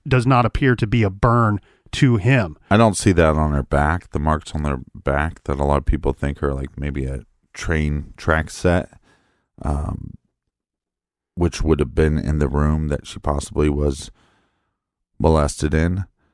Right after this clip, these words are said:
Speaker 2: That's the other thing, too. She has multiple scrapes and stuff on her back and marks on her arms and stuff like that. Basically,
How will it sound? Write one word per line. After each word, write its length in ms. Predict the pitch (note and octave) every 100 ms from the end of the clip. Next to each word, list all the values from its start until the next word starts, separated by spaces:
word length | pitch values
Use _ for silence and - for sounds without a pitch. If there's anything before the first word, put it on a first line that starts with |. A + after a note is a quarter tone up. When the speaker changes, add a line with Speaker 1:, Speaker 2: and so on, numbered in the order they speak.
| _ _ _ _ _ _ - - -
Speaker 2:
That's 300 | F2 F#2 -
the 60 |
other 200 | D#2+ E2
thing, 220 | E2 D2
too. 200 | - D#2+
She 160 | C#2+ D#2
has 220 | D2+ C#2 - -
multiple 580 | G#1 D2+ E2+ E2 - D2
scrapes 680 | - - D2 D#2 D2+ - -
and 200 | D2+ C#2+
stuff 320 | - D2+ D2
on 140 | D2+ C#2+
her 100 | C#2
back 420 | C#2+ C#2+ C2+ -
and 240 | C#2 C2+ -
marks 380 | - D2+ D2 -
on 120 | D2
her 160 | D2 C#2 C#2
arms 440 | D2 D2 C#2 -
and 80 | D2
stuff 240 | - D2
like 160 | C#2+ -
that. 280 | D2 C#2 - - - A#1+ -
Basically, 640 | D#2 D#2 D2 D2 C#2+ C2